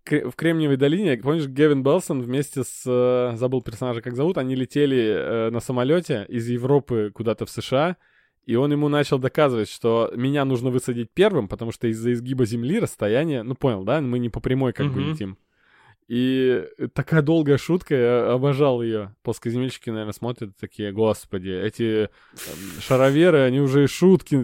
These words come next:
Speaker 1: пишут на, <laughs> о своей херне».
Speaker 2: Да, я надеюсь, ни один плоскоземельщик не смотрел «Силиконовую долину». Вообще-то люди особые такие.
Speaker 1: Мгм. А, по поводу Белого дома и, э,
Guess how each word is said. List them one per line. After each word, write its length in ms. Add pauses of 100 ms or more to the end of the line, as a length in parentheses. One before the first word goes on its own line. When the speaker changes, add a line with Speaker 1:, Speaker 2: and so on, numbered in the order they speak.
(120)
Speaker 1:
пишут 360
на, 240
<laughs> 80
о 100
своей 300
херне». 440 (1200)
Speaker 2:
Да, 240
я 100
надеюсь, 380
ни 140
один 360
плоскоземельщик 800
не 120
смотрел 580 (160)
«Силиконовую 500
долину». 360
Вообще-то 360
люди 180
особые 520 (180)
такие. 320 (880)
Speaker 1:
Мгм. 600 (460)
А, 600
по 120
поводу 720
Белого 300
дома 460
и, 580
э, 280